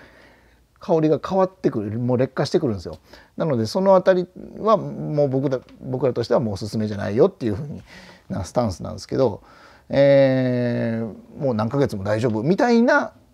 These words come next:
言い方をしてたりするんですね。要するにその、うんと、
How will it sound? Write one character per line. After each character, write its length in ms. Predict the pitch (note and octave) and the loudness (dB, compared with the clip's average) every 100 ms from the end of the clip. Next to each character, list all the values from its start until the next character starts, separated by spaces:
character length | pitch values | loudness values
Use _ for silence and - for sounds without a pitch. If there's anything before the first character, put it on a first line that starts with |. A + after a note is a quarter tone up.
| _ _ - | _ _ -10
言 200 | E3 D#3+ | -4 -4
い 60 | - | -4
方 340 | - - B2+ | -8 0 2
を 160 | A#2 G#2 | 2 0
し 100 | - | -4
て 160 | - | -4
た 120 | A#2 | -2
り 80 | F2 | -6
す 100 | - | -8
る 40 | - | -10
ん 20 | |
で 40 | |
す 60 | - | -12
ね。 100 | - - | -12 -4
要 140 | C#3 | 0
す 60 | D#3 | 0
る 60 | |
に 20 | A#2+ | 0
そ 100 | B2 | 0
の、 160 | B2 - - _ _ _ _ _ _ B2 | -2 -6 -20 _ _ _ _ _ _ -6
う 80 | |
ん 260 | A2+ A2+ A2 | -4 -2 -2
と、 340 | - A2 A2 | 0 0 0